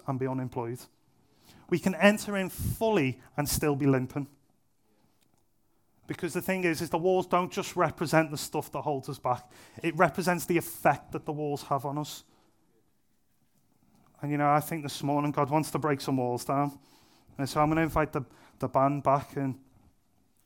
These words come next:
um, we're gonna, the band are gonna sing a song called, uh,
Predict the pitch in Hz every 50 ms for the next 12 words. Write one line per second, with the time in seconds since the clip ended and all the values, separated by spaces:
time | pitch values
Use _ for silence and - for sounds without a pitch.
0 | - 139 139 135 139 135 - - - - - - _ _ _ - _ _ _ -
1 | - 156 160 147 185 175 170 165 143 135 - - 151 170 170 170 170 180 170 180
2 | 165 151 - - 180 170 170 165 - - 180 170 175 180 165 - 170 160 151 139
3 | - - 135 143 135 131 135